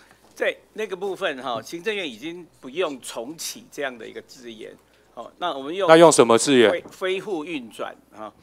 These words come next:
Speaker 2: 用恢复运转。
Speaker 1: 对，对。
Speaker 2: 来，我问你一下哈，台电公司五月十八号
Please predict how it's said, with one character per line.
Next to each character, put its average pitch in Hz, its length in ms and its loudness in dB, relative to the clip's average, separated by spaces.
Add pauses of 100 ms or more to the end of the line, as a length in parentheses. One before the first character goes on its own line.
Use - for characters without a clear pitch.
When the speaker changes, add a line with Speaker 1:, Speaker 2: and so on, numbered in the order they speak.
(140)
Speaker 2:
用 170 180 8
恢 160 200 10
复 160 180 6
运 147 160 8
转。 98 300 8
Speaker 1:
对， 117 100 -12
对。 113 80 -14 (520)
Speaker 2:
来， 147 100 8
我 147 100 12
问 190 160 12
你 131 160 6
一 - 20 4
下 139 280 12
哈， 120 260 12 (160)
台 143 180 12
电 175 200 12
公 160 200 12
司 160 160 2
五 123 180 4
月 143 120 8
十 135 140 0
八 127 260 12
号 120 340 10